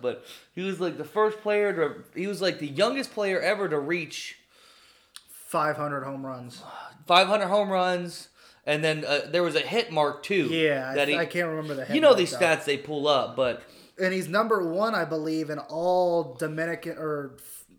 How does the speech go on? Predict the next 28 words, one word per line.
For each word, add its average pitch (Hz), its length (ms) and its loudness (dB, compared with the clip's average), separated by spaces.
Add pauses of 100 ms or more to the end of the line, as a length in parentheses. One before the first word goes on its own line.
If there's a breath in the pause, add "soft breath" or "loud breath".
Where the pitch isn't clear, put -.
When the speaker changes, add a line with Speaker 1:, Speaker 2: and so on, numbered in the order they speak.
(160)
Speaker 2:
yeah, 185 180 4
I 175 60 2
think 214 160 -4
it's 143 100 -6
Dominican-born, 160 1120 -2
uh, 135 360 -10 (240)
hitting 202 240 0
categories. 120 760 -10
Speaker 1:
Oh, 139 160 6
I'm 156 120 4
Speaker 2:
You 156 80 0
know, 156 40 2
Speaker 1:
sure. 147 180 4
Speaker 2:
number 180 220 4
one 180 200 4
in 160 60 -4
hits, 170 260 0
number 170 180 -2
one 165 140 -2
in 160 60 -6
home 160 220 -4
runs, 156 320 -4
number 151 220 -6
one 151 180 -4
in 147 80 -8
all 147 140 -6
Speaker 1:
Mm-hmm. - 60 -4
Speaker 2:
that. - 180 -10